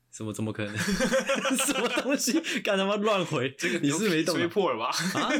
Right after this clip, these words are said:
Speaker 1: <laughs> 什么东西？就是如果拿我们的那个节目去做胎教，
Speaker 2: 嗯。
Speaker 1: 那个小孩子一生出来，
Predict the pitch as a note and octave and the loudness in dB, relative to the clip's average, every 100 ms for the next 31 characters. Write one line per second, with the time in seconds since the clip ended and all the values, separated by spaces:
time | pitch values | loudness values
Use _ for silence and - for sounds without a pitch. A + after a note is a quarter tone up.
0 | C4 - - - - - - - F3 - | 2 2 2 0 0 0 0 0 -2 -4
1 | - A#3 G3+ - - - - - _ _ | -2 -2 -2 -4 -2 -4 -4 -10 _ _
2 | - - - - - - - - - D3 | -12 -8 -8 -10 -16 -20 -20 -20 -2 2
3 | D3 D3 B2+ D3 C#3 A#2+ A2 A2+ A2+ C3 | 4 4 4 4 4 2 -2 -4 -2 -2
4 | G#2+ G#2 G2+ - B2 A2 G#2+ G2 G2 G#2 | -2 -2 -4 -6 -4 0 0 -2 0 -2
5 | A2 A2 A#2 A2 F#2+ G2 A2+ G2+ G2 F#2+ | 0 -2 0 -2 -2 -6 -6 -4 -4 -4
6 | G2 F#2+ - _ _ _ A2+ G#2 F2+ F2+ | -4 -6 -8 _ _ _ -16 -14 -14 -18
7 | _ _ _ - A#2+ A#2 G#2 G2 A2 G2 | _ _ _ -6 -2 0 0 -2 -4 -4
8 | G2+ - _ A2+ - A#2 A2 A2+ G2 | -10 -12 _ -2 0 0 -2 -4 -6